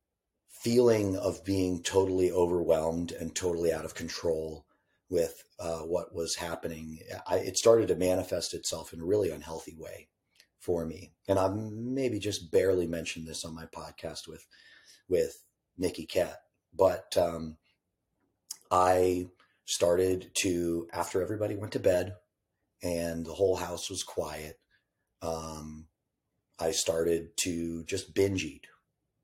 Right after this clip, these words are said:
like, and, um, <laughs> I, uh, when I was a kid, I have this, this memory of, um, I always tell people that my mom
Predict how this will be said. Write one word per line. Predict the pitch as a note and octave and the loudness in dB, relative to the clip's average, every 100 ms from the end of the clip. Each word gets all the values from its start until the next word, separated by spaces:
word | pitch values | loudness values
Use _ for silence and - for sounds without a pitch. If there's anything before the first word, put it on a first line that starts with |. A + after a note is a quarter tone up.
| _ - | _ -8
like, | D#2+ - - _ _ _ _ E2+ | -8 -8 -16 _ _ _ _ -4
and, | F#2 E2+ E2 - - _ _ - | 0 0 -4 -10 -20 _ _ -6
um, | E2+ D#2+ D#2+ D#2+ D#2 D2+ C#2+ - - C3 G2+ | -4 -4 -6 -6 -8 -10 -12 -12 -8 -6 -6
<laughs> | - - - - - | -8 -14 -16 -6 0
I, | F2+ F2 F2 | 4 4 4
uh, | E2+ E2 D#2+ | 0 -4 -2
when | F2+ | 0
I | G2+ | 2
was | F2+ E2+ | 0 -2
a | |
kid, | - A2+ G2 F2+ E2+ E2+ D#2+ | -4 2 4 2 0 -4 -6
I | E2 | -4
have | F2 E2 | -2 -2
this, | E2 F2+ F2 | -2 -4 -6
this | F2+ E2+ F2+ | -4 -2 0
memory | E2+ E2+ E2+ E2 D#2+ D#2 - _ | 0 0 0 -2 -2 -6 -14 _
of, | E2+ F2 D#2 - F2 D#2+ - _ _ _ - | -4 -2 -2 -2 -2 -4 -12 _ _ _ -10
um, | E2+ D#2+ D#2 D2+ - | -8 -6 -8 -10 -4
I | F2 | 0
always | E2+ | 0
tell | - F#2 | 4 4
people | F2+ F2+ E2 D#2+ - | 4 0 2 0 0
that | F#2+ F2+ | 0 2
my | F2 | 2
mom | F2 F2+ F2+ F2 F2+ | 2 4 4 2 -2